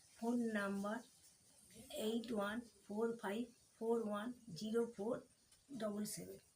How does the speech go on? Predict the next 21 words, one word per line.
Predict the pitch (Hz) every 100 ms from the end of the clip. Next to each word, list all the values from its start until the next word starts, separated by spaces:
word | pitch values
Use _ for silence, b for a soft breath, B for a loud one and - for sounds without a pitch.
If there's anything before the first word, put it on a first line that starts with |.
| _ - 196
এই | 196
নাম্বারে | 214 190 202 208 220
আমাকে | 202 190
মেসেজ | 190 196 - 214
করবেন | - 220 302 277
বা | 175
WhatsApp-এ | 175 202 - 240 240
মেসেজ | 247 254 -
করবেন | 311 294
বা | 208
মেসেঞ্জারে | 214 214 247 208 190
মেসেজ | 175 165 - - -
করবেন। | - 175 - B B B
আমি | 190 220
এই | 220
প্রথম | 226 226 269
সিল্কের | 254 247 240
শাড়ি | 226 208 202
থেকে | 196 220
স্টার্ট | - 156
করছি। | - 175 - 180